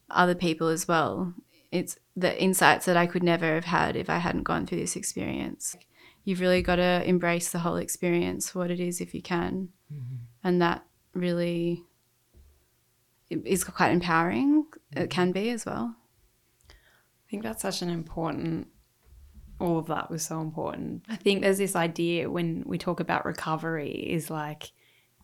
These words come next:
Speaker 3: there's almost, like, this underlying message that you have to get back to the person that you were before it happened. And there's a lot of, like, pressure to do that fast. Like you were saying before, it's really important to have a pause after you've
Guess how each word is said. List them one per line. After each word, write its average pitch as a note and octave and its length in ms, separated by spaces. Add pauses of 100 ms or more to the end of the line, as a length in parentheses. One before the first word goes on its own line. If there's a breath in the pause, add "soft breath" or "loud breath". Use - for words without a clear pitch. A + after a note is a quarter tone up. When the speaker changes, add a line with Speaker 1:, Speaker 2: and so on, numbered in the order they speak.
(440)
Speaker 3:
there's F#3 200
almost, F3+ 340
like, F3 120
this E3+ 120
underlying E3 640
message D#3+ 400
that - 160
you D3+ 80
have D#3+ 200
to - 80
get D#3 200
back D#3+ 180
to E3+ 100
the D#3+ 80
person - 440
that D#3+ 220
you E3 180
were E3 340 (240)
before D#3+ 400
it - 80
happened. A#3+ 760 (460 loud breath)
And E3 140
there's D#3 140
a D#3 40
lot D#3+ 160
of, D#3 180
like, D3 280
pressure - 540
to - 120
do E3 200
that - 260
fast. - 580
Like - 220
you D#3 80
were D#3 80
saying D#3 480 (180)
before, D#3 560 (580 loud breath)
it's - 160
really E3 160
important D#3 340
to E3+ 60
have D#3+ 140
a D#3+ 60
pause E3+ 760
after D#3 320
you've D#3 540